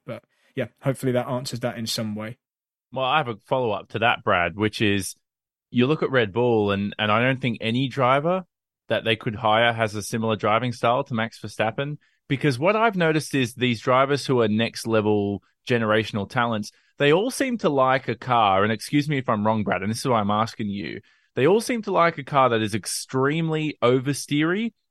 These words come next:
Speaker 2: and the rear end drives like a go-kart. And when these drivers come in, like Alex Albon, Pierre Gasly,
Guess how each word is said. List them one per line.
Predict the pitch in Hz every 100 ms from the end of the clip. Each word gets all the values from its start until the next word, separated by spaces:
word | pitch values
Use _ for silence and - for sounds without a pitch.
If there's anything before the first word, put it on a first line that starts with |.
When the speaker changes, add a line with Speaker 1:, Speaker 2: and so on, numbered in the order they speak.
| -
Speaker 2:
and | 123
the | 117
rear | 120 147 139
end | 135 131 113
drives | 120 113 113 110
like | 107
a | 101
go-kart. | 101 117 127 - 92 85 - _ _ -
And | 127
when | 135 139
these | 143 131
drivers | 139 139 147 151
come | - 127 123
in, | 120 104
like | 104 98 -
Alex | 98 117 -
Albon, | 110 147 104 95 98 90
Pierre | 107 120 120
Gasly, | 110 101 98 101 98 98